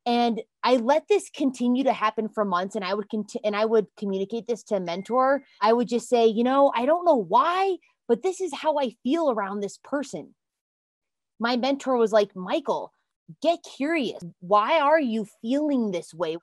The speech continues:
What is it? Is it because a part of you wants to be that person? Is it because you feel like you'll never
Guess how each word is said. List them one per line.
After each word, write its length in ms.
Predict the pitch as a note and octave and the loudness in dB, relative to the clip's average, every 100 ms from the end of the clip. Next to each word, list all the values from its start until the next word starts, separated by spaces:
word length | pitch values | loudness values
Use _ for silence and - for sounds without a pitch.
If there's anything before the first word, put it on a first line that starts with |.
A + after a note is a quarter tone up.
| _ | _
What 280 | G3 C4+ C4+ | 2 4 4
is 200 | C#4 G3+ | 2 -2
it? 160 | E3+ | -2
Is 160 | G3+ F3+ | -2 0
it 120 | A3+ | -2
because 340 | A3+ G#3 A3 G#3+ | -4 -4 -2 0
a 60 | |
part 280 | - - G3+ | -2 0 0
of 140 | G#3+ G3+ | 0 -2
you 120 | G#3+ | -4
wants 280 | G3 F#3 - | -4 -6 -10
to 100 | E3 | -14
be 280 | C#3 G3+ | -8 -6
that 260 | C4+ E4 E4 | -2 0 -2
person? 720 | - E4+ E4 - E4+ E4+ E4 C#4+ - - | -4 -6 -6 -6 -4 -4 -6 -10 -20 -8
Is 80 | G3 | -8
it 120 | A3+ | -6
because 380 | G#3 - A3 F#3 | -8 -4 -2 -2
you 100 | A3 | -4
feel 240 | - A3 | -2 2
like 140 | G#3 G3+ | 2 2
you'll 220 | G3+ F3+ | 0 0
never 540 | F3 F3 F3 F3+ F#3 | -4 0 0 2 -2